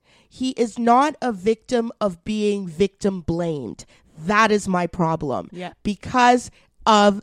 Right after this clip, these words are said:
Speaker 1: that power imbalance and what he has access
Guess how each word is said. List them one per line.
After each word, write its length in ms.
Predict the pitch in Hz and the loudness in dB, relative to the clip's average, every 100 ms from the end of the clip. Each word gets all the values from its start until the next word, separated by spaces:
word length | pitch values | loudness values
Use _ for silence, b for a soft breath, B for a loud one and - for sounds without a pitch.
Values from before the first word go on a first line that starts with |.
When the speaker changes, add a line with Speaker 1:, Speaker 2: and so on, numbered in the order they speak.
| - | -8
Speaker 1:
that 340 | 185 185 - | -4 -4 -4
power 520 | - 208 202 196 196 - - | -8 0 2 4 2 -2 -8
imbalance 800 | 180 175 175 170 165 143 147 - | -6 -6 -4 -4 -4 -8 -10 -14
and 260 | 190 175 156 | -10 -10 -4
what 240 | 175 202 - | 0 0 -2
he 220 | - 196 | -12 -8
has 300 | 208 175 - - | -6 -6 -8 -6
access 640 | 180 190 - 185 170 - | -6 -6 -8 -6 -6 -8